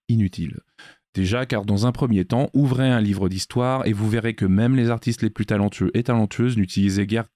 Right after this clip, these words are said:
plus de trois techniques différentes. Ou au moins on ne les reconnaissait pas plus que pour trois techniques.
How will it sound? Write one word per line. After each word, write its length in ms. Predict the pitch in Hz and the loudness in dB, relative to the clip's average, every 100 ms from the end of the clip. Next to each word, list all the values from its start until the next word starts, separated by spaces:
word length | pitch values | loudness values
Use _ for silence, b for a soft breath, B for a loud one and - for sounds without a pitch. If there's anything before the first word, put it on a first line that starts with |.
| _ | _
plus 360 | 123 139 135 - | 0 0 0 -2
de 100 | 101 | -4
trois 300 | - - 120 | -4 -8 -4
techniques 420 | 113 110 113 117 | -4 0 -2 -2
différentes. 680 | 101 107 - 95 78 - - b b b | -6 -4 -4 -6 -8 -14 -20 b b b
Ou 160 | 120 123 | 0 2
au 40 | |
moins 220 | 139 143 | 2 2
on 160 | 151 127 | 2 2
ne 80 | 113 | 2
les 100 | 117 | 0
reconnaissait 600 | 110 117 110 101 - 110 | -2 -2 0 0 -2 -2
pas 140 | 110 | -4
plus 260 | - - - | -4 -8 -6
que 80 | 98 | -8
pour 200 | 95 98 | -8 -12
trois 220 | - 101 | -8 -6
techniques. 480 | 90 - - - | -6 -8 -14 -16